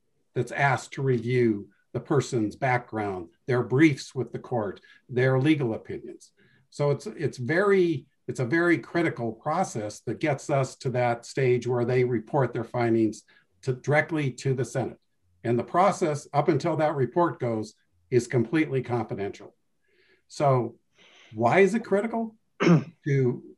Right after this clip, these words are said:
to vet justices? Well, the lifetime appointment. And we wanna make sure,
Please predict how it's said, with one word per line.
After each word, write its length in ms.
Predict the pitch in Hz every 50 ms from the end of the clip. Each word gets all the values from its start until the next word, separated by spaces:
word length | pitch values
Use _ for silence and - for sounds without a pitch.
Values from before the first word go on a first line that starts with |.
| -
to 220 | - - 135 123 113
vet 420 | 110 123 127 143 160 180 208 - - 135 113
justices? 840 | - 143 143 151 165 165 - - 180 - - 190 180 180 170 - - _ _ _ _ -
Well, 140 | - 139 135
the 60 | 151
lifetime 520 | 151 151 156 180 175 175 - 160 156 160
appointment. 600 | 156 135 - - 160 175 202 170 - - - - - _ _ _ _ _ _ _ _ _ _ _ _ _ -
And 320 | - 123 131 135 127 117 110
we 160 | 139 165 180
wanna 260 | 185 185 180 175 170
make 220 | 165 170 165 -
sure, 500 | - - - 160 135 120 104 104 147 196